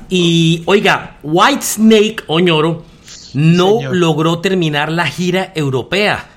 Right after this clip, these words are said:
Speaker 1: Le tocó cancelar los,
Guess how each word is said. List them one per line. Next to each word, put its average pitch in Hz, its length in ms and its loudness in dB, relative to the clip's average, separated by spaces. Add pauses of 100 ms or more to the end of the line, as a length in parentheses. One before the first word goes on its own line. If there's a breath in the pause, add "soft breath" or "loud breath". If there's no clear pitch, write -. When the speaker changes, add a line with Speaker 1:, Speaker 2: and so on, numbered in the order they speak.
Speaker 1:
Le 123 200 -4
tocó 139 380 -6
cancelar 160 680 -4 (580 loud breath)
los, 139 420 -2